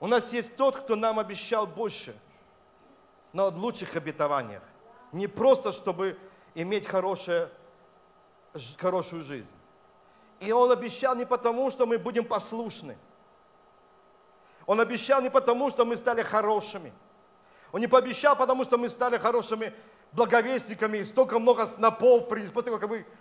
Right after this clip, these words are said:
принесли столько снопов, мы что-то будем ожидать. Или потому что, вы знаете, как бы, мы ожидаем чего-то очень хорошего.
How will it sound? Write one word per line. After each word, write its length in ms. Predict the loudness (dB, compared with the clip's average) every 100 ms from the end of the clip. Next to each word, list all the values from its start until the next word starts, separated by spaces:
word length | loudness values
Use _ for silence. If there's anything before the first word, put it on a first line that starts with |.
| -6
принесли 420 | -4 -2 -4 -4
столько 240 | -2 -2 -2
снопов, 460 | -4 -2 0 0
мы 80 | -4
что-то 200 | -6 -6
будем 220 | -6 -4
ожидать. 560 | -4 -4 -2 -2 -2 -8 -20 -20 _ _ _ _ _ _ _
Или 140 | -4 0
потому 340 | 2 2 2
что, 280 | 2 0 -2 -10 -20 -20 _ _ _ _ _
вы 100 | -4
знаете, 320 | 0 0 -2 -16
как 160 | -16
бы, 240 | -12 -12 -12 -20 _ _ _ _ _ _ _ _ _ _ _ _ _ _ _ _ _ _ _ _ _ _
мы 140 | -2 0
ожидаем 480 | 0 2 2 2 -4
чего-то 280 | -8 -4 -6
очень 220 | -6 -8
хорошего. 480 | -8 -8 -10 -18